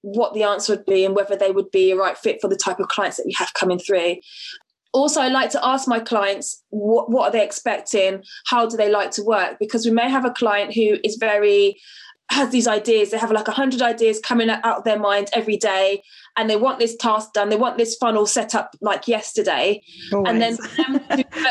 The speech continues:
Speaker 2: <laughs>
Speaker 1: with a virtual assistant who's very structured, they plan out their whole week the week before, and they know what they're doing ahead of a week, that wouldn't be a good match at all, because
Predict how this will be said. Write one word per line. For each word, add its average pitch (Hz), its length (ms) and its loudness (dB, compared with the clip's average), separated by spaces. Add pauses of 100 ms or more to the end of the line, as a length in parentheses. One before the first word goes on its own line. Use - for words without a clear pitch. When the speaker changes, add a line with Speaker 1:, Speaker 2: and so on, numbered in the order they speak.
Speaker 2:
<laughs> - 160 -20
Speaker 1:
with 240 160 2
a 233 80 -6
virtual 240 300 -2
assistant 233 460 -2
who's 226 200 0
very 262 240 0
structured, 214 800 0 (340)
they 220 140 0
plan 247 340 -2
out 269 140 0
their 269 120 0
whole 262 240 0
week 226 280 0
the 233 100 2
week 226 260 0
before, 208 580 2 (280)
and 202 140 0
they 208 80 2
know 233 180 2
what 262 160 0
they're 240 140 2
doing 226 260 2
ahead 226 240 0
of 220 120 -2
a 202 60 2
week, 185 260 2 (120)
that 233 240 -2
wouldn't 220 300 -2
be 214 80 4
a 208 180 2
good 214 180 -2
match 202 300 -4
at - 160 -2
all, 190 160 2
because 202 500 -4